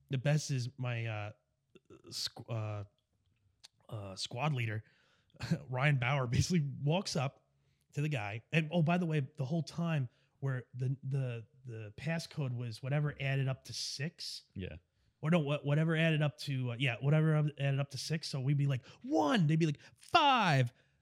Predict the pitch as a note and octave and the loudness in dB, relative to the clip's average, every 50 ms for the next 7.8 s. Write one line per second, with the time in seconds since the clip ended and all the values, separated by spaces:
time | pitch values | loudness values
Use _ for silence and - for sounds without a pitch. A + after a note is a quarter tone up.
0 | _ _ - D3+ D#3+ D3+ C#3+ - - F3 F3 F3 D#3+ - D#3+ D3+ D3 D#3+ D#3+ D#3+ | _ _ -2 0 0 0 -2 -4 -4 -2 0 0 0 2 4 6 8 8 10 10
1 | D3+ C3+ B2+ D3+ D#3 D#3+ E3 C#3+ C3+ D3 D3+ D#3 D3+ C#3 B2 A2+ - - - - | 8 8 6 6 6 6 8 8 8 8 10 10 8 8 6 4 0 -2 -6 -4
2 | - - - - - - G#3+ G3 F#3+ F3+ F3+ - - - G#3 A3 A3+ A3 A3 A3+ | -4 -4 -2 0 4 6 6 8 8 8 8 8 8 6 8 6 6 6 6 6
3 | A#3+ A#3+ A#3+ B3 A#3+ A#3 A3 A3 - A3+ G#3+ F#3 A3+ A3 A3 G#3 A3 G#3 G3 A#3+ | 6 6 6 8 8 8 8 6 6 4 4 4 4 4 6 6 6 6 6 6
4 | B3+ A#3 G3 G#3 A#3+ B3+ - C4+ C4 B3+ G#3+ F#3 - F#3 F3+ G#3 A3+ A#3 A#3+ B3 | 6 6 6 6 6 6 6 6 4 4 4 2 0 4 8 8 8 10 8 8
5 | A#3+ B3 B3+ A#3 A3+ A3+ - - C#4 C#4+ C4 G#3+ D#3 - - - - D3 - _ | 8 6 6 6 6 4 2 2 2 4 6 6 4 4 0 -4 -4 -4 -4 _
6 | - - G3 C3 D#3+ F3+ F#3 F#3 F#3+ F#3 F#3 F3+ E3+ - - _ _ _ _ _ | -8 -6 -2 4 6 6 6 6 4 4 4 2 2 -2 -10 _ _ _ _ _
7 | - - - - E3+ F3+ F#3+ G3+ G#3 G#3 - - - D#3+ E3+ F3 | -20 -12 -2 2 4 4 6 4 2 0 -2 -4 0 2 2 2